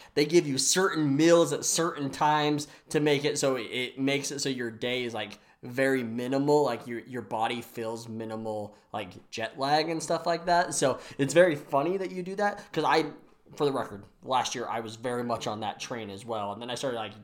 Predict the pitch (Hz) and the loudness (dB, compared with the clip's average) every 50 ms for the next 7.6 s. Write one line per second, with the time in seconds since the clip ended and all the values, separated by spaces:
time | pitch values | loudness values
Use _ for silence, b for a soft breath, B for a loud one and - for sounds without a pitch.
0 | - _ - 110 113 113 120 117 110 107 101 101 104 110 - - 120 101 101 101 | -20 _ -16 -14 -12 -12 -10 -10 -12 -12 -12 -12 -14 -12 -12 -10 -10 -10 -10 -12
1 | - - 117 117 113 110 117 131 143 147 151 170 175 180 185 - - - B B | -16 -16 -14 -12 -10 -10 -8 -6 -6 -4 -2 0 0 0 0 -2 -4 -12 B B
2 | B B 127 127 131 147 143 143 147 170 185 185 - 185 156 131 123 117 113 - | B B -10 -8 -6 -4 -4 -2 0 -2 -2 0 0 0 0 0 -2 -4 -8 -10
3 | - - 135 127 127 127 127 127 120 120 117 - - - - - b b b b | -14 -14 -10 -6 -4 -2 -2 -4 -4 -8 -10 -14 -16 -16 -16 -18 b b b b
4 | b b b b b b b b b b b b b b b - - - 160 147 | b b b b b b b b b b b b b b b -8 -2 2 4 4
5 | 139 131 123 117 120 123 117 110 110 - b b b _ _ _ _ _ _ _ | 4 4 2 -2 -6 -8 -8 -10 -12 -16 b b b _ _ _ _ _ _ _
6 | _ _ _ _ _ _ _ - - 131 110 107 120 151 196 202 202 - 190 175 | _ _ _ _ _ _ _ -10 -10 -8 -6 -4 -4 -2 -2 -2 0 -2 -2 -2
7 | - 170 151 139 135 127 123 120 120 117 110 | 0 0 0 0 0 -2 -4 -6 -8 -10 -12